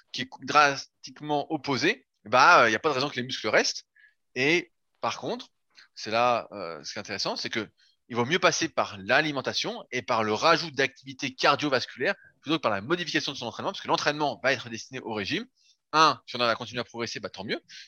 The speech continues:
et on peut le faire pendant quand même de très longues semaines avant d'être vraiment, euh, on va dire, euh, ratatiné. Et d'autre part,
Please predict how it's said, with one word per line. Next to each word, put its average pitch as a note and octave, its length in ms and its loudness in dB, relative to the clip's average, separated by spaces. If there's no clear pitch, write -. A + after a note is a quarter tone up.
et - 20 -12
on F#2+ 80 -12
peut G2+ 100 -12
le F2+ 60 -14
faire A#2+ 100 -4
pendant G2 320 -10
quand G#2 120 -8
même G#2 160 -10
de F2 180 -18
très - 160 -6
longues A2+ 160 -10
semaines F3+ 340 -4
avant G#2+ 220 -2
d'être F#2+ 140 -4
vraiment, A2 400 -2
euh, F2 360 -6
on F2+ 60 -14
va F#2+ 60 -12
dire, G2 200 -10
euh, F2+ 200 -8
ratatiné. C3 600 -2
Et C#3 60 4
d'autre B2 180 4
part, G3 340 6